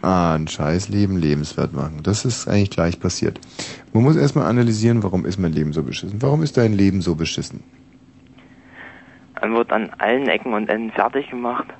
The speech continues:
Speaker 1: Mhm.
Speaker 2: runter, niedergetreten.
Speaker 1: Mhm.
Speaker 2: Genau.
Speaker 1: Also von Lehrern, von Eltern,
Speaker 2: Richtig,
Speaker 1: von
Speaker 2: genau.
Speaker 1: Freunden.
Speaker 2: Genau.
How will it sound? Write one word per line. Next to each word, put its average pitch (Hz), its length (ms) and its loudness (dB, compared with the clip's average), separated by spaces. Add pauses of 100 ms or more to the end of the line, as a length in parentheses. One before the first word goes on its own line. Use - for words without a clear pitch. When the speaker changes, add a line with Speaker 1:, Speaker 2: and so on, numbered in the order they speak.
(100)
Speaker 1:
Mhm. 95 160 4
Speaker 2:
runter, 120 400 -4 (180)
niedergetreten. 123 880 -2 (200)
Speaker 1:
Mhm. 113 340 4 (320)
Speaker 2:
Genau. 92 260 -10 (1080)
Speaker 1:
Also 82 260 0
von 76 320 -2
Lehrern, 98 680 4
von - 180 -10 (100)
Eltern, 104 720 2 (520)
Speaker 2:
Richtig, 113 340 -8
Speaker 1:
von 98 100 -2
Speaker 2:
genau. 92 120 2
Speaker 1:
Freunden. 113 840 2 (760)
Speaker 2:
Genau. 95 320 -2